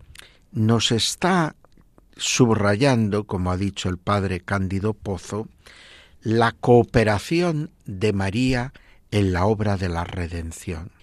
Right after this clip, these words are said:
Y todo es porque en la mentalidad primitiva cristiana, fundada en buena medida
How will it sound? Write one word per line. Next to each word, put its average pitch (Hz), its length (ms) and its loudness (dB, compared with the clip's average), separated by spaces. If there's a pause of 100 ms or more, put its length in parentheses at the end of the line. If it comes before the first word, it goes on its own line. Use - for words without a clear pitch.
(160)
Y 113 120 -6
todo 175 360 2
es - 480 -2 (540)
porque 104 640 2
en 90 420 -2
la 87 260 0
mentalidad 98 920 0 (120)
primitiva 98 720 -2
cristiana, 107 920 0 (320)
fundada 143 880 4
en 110 180 0
buena 127 280 4
medida 110 640 0